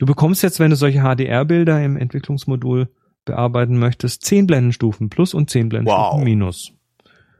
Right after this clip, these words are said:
Speaker 1: Und das nicht nur im Belichtungsregler, sondern zum Beispiel auch unter den Highlights.
Speaker 2: Mhm.
Speaker 1: Also sagst, ich möchte jetzt gerne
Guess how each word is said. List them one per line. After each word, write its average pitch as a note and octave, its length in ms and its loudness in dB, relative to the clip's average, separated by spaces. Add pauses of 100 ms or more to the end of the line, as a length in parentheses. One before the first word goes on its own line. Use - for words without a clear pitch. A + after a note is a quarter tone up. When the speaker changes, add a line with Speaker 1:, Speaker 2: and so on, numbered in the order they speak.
(640)
Speaker 1:
Und C#3 200 2
das D3 180 2
nicht F3+ 220 2
nur F3 280 4
im C#3+ 200 2
Belichtungsregler, D3 800 2
sondern C#3 380 2
zum C#3+ 140 2
Beispiel A#2+ 380 2
auch B2 240 0
unter C3 220 0
den B2+ 220 2
Highlights. B2 600 2
Speaker 2:
Mhm. A#2 380 -4
Speaker 1:
Also A#2 160 0
sagst, B2+ 360 -2
ich B2 120 -4
möchte C#3+ 400 0
jetzt - 220 -4
gerne C3 420 2